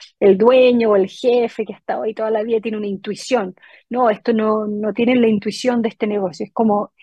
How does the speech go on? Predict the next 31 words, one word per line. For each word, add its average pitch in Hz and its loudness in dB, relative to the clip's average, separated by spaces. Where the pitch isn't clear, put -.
¿qué - -20
significa 247 2
eso? 202 2
¿No? 220 -2
Silicon 190 0
Valley 190 2
sería, 180 0
"Show 269 4
me 277 2
the 214 2
data", 185 0
y 214 -6
ahí 208 -2
me 277 -6
puedes 233 -6
estar 214 -6
hablando 220 -6
de 202 -6
intuición. 202 -8
Entonces, 285 0
un, 277 2
un 233 0
cambio 247 -4
cultural 233 -2
puede 247 0
ser 208 -10
un 185 -8
cambio 190 -6
cultural 190 -6
bastante 196 -6
grande. 185 -8